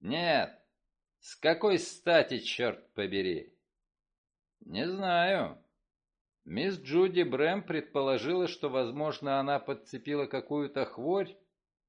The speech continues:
а вы испугались, что она вас заразит. Лично мне такая версия кажется притянутой за уши. Кстати, не считаете?"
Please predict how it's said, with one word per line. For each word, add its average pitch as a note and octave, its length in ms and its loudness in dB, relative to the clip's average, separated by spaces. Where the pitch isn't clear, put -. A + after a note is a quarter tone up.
а F2+ 160 0
вы E3+ 200 2
испугались, D#3+ 640 0
что - 280 -2
она A#2+ 220 2
вас D3+ 180 -2
заразит. F#2 760 -4
Лично F3+ 560 -4
мне F#3+ 220 -4
такая F#3 380 2
версия F3 500 2
кажется E3+ 480 0
притянутой E3+ 760 0
за G#3 300 2
уши. F2+ 560 -4
Кстати, E2+ 1000 -2
не F#2+ 160 -6
считаете?" D#3+ 1000 -4